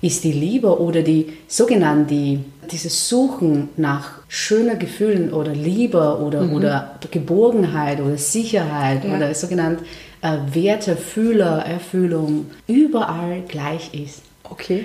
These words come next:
Speaker 2: Mhm.
Speaker 1: Und das war für mich
Speaker 2: Mhm.
Speaker 1: so faszinierend, dass ich sage, okay, schau, am Endeffekt sind wir alle nur Menschen.
Speaker 2: Okay, schön.
Speaker 1: Und
Speaker 2: Mhm.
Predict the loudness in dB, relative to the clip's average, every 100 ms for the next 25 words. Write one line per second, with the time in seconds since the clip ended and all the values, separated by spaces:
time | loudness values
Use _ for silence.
0 | -4 -4 2 4 6 4 4 4 6 4
1 | 4 0 2 4 6 4 0 -4 -14 -2
2 | -2 0 0 2 4 4 2 0 -2 -4
3 | -8 -8 -4 -2 -2 -2 -2 -2 2 6
4 | 6 2 -4 -6 -4 -2 -4 -4 -2 0
5 | 2 0 0 -4 -2 -4 -4 -4 -4 -2
6 | -2 0 -2 -2 -4 -8 -6 -4 -2 -4
7 | -2 0 0 -2 -6 2 4 4 2